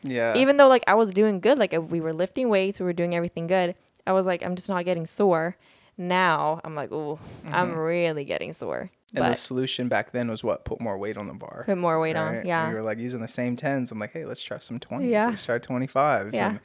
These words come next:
Speaker 1: you're like, "I don't wanna. I'm working. It's fine." But you got sore that last day when you went up in weight, right? So
Speaker 2: Yeah.
Speaker 1: that was funny, though. I remember that. You're like, "I'm not getting sore." I was like, "Oh, I can fix that.
Speaker 2: Yeah.
Speaker 1: Load that fucking
Speaker 2: <laughs>
Speaker 1: bar up and we'll see what happens."
Speaker 2: No, it feels good getting back into it, though. The running felt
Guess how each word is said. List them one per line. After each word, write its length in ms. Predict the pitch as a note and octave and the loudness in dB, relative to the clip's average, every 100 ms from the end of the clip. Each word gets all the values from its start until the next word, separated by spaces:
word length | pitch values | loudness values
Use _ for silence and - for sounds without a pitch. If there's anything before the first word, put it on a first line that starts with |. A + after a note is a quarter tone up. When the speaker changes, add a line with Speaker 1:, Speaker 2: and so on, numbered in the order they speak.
| - - - _ | -18 -20 -20 _
Speaker 1:
you're 80 | F#2 | -12
like, 80 | - | -10
"I 60 | |
don't 120 | A#2+ A#2 | -8 -6
wanna. 280 | A2 F#2+ - - | -6 -8 -14 -16
I'm 140 | A#2+ A#2+ | -6 -2
working. 440 | A2+ A2 G#2 G2+ | -2 -2 -6 -6
It's 180 | B2 - | -10 -6
fine." 200 | B2 G2+ | -6 0
But 280 | A#2+ C#3 C#3 | 6 6 6
you 80 | B2+ | 4
got 180 | B2 A#2 | 2 2
sore 300 | - C#3 C3 | 2 4 4
that 160 | A2+ | 4
last 300 | A2 A2 - | 0 -2 -2
day 120 | B2+ B2+ | 0 0
when 120 | A2 | 0
you 80 | A2 | -4
went 140 | A2 | -4
up 140 | A2 G#2 | -6 -6
in 100 | G#2+ | -4
weight, 240 | A#2+ A#2 | -2 -4
right? 300 | A2 A2+ A#2+ - | -4 -4 -4 -4
So 40 | |
Speaker 2:
Yeah. 500 | - E3+ - F2+ F3+ G3 - - | -2 0 0 -2 -6 -10 -8 2
Speaker 1:
that 80 | C#3 | 4
was 160 | C#3 - | 4 2
funny, 200 | C3 B2+ | -2 0
though. 80 | |
I 40 | A2+ | 0
remember 260 | A#2 A#2 | -2 -2
that. 140 | A2 F#2 | -4 -4
You're 120 | G#2 | -4
like, 160 | G2+ - | -6 -2
"I'm 140 | D3 | 2
not 140 | E3 D#3 | 4 4
getting 180 | C#3+ C#3 | 2 -2
sore." 240 | - C#3 | 4 6
I 20 | |
was 120 | A2+ | 6
like, 100 | A2 - | 0 0
"Oh, 80 | A#2+ | 0
I 80 | C3 | 0
can 160 | B2 | -2
fix 260 | - - - | -10 -14 -10
that. 160 | - G3+ | -4 2
Speaker 2:
Yeah. 280 | B3+ A#3+ - | 4 6 6
Speaker 1:
Load 160 | B2+ | 6
that 160 | - G#3+ | 4 0
fucking 360 | G3+ A2+ A2+ A2 | 0 -2 0 4
Speaker 2:
<laughs> 0 | |
Speaker 1:
bar 280 | B2 A#2+ | 6 6
up 200 | G#2+ G2+ | 2 -2
and 120 | B2 A2 | -4 -4
we'll 100 | A#2 | -6
see 180 | - | -4
what 160 | A2 G2+ | -4 -2
happens." 600 | B2 A#2 G#2+ G2+ A#2+ - _ _ | -2 -4 -6 -10 -12 -16 _ _
Speaker 2:
No, 160 | A#3 B3 | 0 2
it 80 | B3+ | 2
feels 180 | D#4 - | -2 -2
good 180 | G3 | -2
getting 200 | F3+ F3 | 0 0
back 200 | E3 D#3+ | 0 -4
into 220 | F3 - F3 | -6 -6 -6
it, 100 | - | -4
though. 200 | F3 F3 | -2 2
The 200 | F#3+ F3+ | 4 4
running 380 | F#3+ A#3 C4+ | 2 2 0
felt 340 | C4 B3 B3 | 0 0 0